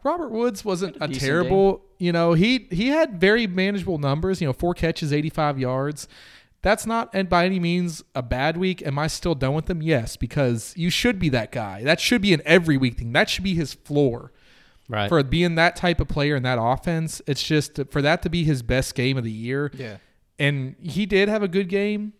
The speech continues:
Speaker 1: but he still didn't even find the end zone.
Speaker 2: Yeah, I
Speaker 3: If this
Speaker 2: still
Speaker 3: is
Speaker 2: don't
Speaker 3: his ceiling, that's
Speaker 2: Yeah,
Speaker 3: very scary.
Speaker 2: exactly. I still don't think that's
Speaker 1: I'm still
Speaker 2: you're
Speaker 1: done with
Speaker 2: too
Speaker 1: him.
Speaker 2: far off saying you're done with him 'cause he hasn't proven that he's gonna score over fifteen in, in any game or that he even has the capability to.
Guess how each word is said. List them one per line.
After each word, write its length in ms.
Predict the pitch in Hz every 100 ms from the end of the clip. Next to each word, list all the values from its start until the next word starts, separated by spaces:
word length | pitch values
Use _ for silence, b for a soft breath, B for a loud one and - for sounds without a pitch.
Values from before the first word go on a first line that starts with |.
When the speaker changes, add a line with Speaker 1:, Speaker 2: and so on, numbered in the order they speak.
| _ _ - _
Speaker 1:
but 300 | 170 160 147 -
he 100 | 147
still 300 | - - 131
didn't 140 | 151
even 120 | 151
find 240 | 143 156 147
the 80 |
end 140 | 147 175
zone. 140 | 131
Speaker 2:
Yeah, 180 | 117 113
I 60 | 113
Speaker 3:
If 160 | 127
this 140 | - 170
Speaker 2:
still 100 | 127
Speaker 3:
is 60 | 139
Speaker 2:
don't 60 |
Speaker 3:
his 120 | 127
ceiling, 480 | - - 131 147 107
that's 160 | 104 110
Speaker 2:
Yeah, 140 | 120
Speaker 3:
very 180 | 117 120
scary. 240 | - 113
Speaker 2:
exactly. 480 | 123 123 113 - 110
I 40 | 113
still 220 | - 127
don't 220 | 113 101
think 180 | 110 104
that's 400 | 110 104 - - _
Speaker 1:
I'm 80 | 120
still 300 | - - 113
Speaker 2:
you're 100 | 139
Speaker 1:
done 140 | 175
with 80 | 156
Speaker 2:
too 80 | 160
Speaker 1:
him. 60 | 147
Speaker 2:
far 260 | - 127
off 340 | 113 117 113 -
saying 300 | - 117 113
you're 140 | 110
done 200 | 110 110
with 140 | 117 110
him 160 | 107
'cause 420 | 101 110 104 - - _ _ _
he 140 | - 120
hasn't 300 | 117 107 85
proven 320 | 117 113 117
that 100 | 110
he's 220 | 110 110
gonna 160 | 117 107
score 280 | - 117 110
over 120 | 104
fifteen 580 | - 104 - 107 95 101
in, 60 | -
in 80 | 107
any 240 | 107 113
game 320 | 95 92 101 101 _ _ _ _ _ _ _ _ _ _ -
or 140 | 123
that 120 | 104
he 60 | 104
even 260 | 110 107
has 120 | 104 -
the 40 |
capability 680 | 104 120 - 101 107 101 95
to. 260 | - 104